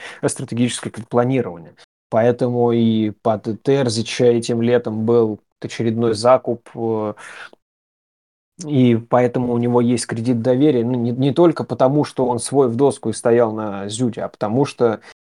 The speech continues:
э, боссы, наверное, так же, как и я, хотят закончить перестройку в клубе, хотя у нас, наверное, какие-то разные мнения на этот счёт. Но у меня не хватит экспертности спорить с Вацки, я тут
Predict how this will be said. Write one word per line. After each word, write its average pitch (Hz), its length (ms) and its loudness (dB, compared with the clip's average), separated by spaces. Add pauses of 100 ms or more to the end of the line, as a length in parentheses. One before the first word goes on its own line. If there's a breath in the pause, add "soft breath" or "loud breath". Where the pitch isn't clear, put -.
(140)
э, 107 340 -2
боссы, 107 720 0 (240)
наверное, 113 420 0
так 117 200 0
же, 104 100 -10
как 117 200 -2
и 123 40 2
я, 135 120 2
хотят 117 320 0
закончить 117 440 -2
перестройку 127 600 2
в - 100 -20
клубе, 127 420 2
хотя 113 400 -2
у 104 60 -4
нас, 101 200 -8
наверное, 107 260 -4
какие-то 104 320 -6
разные 110 320 0
мнения 127 320 2
на 107 80 -4
этот 104 200 -8
счёт. - 380 -6 (160)
Но 120 220 2
у 117 40 2
меня 120 200 0
не 120 140 0
хватит 113 360 -4
экспертности - 640 -6
спорить 101 320 -6
с - 80 -12
Вацки, 113 360 -2 (100)
я 92 200 -8
тут - 160 -20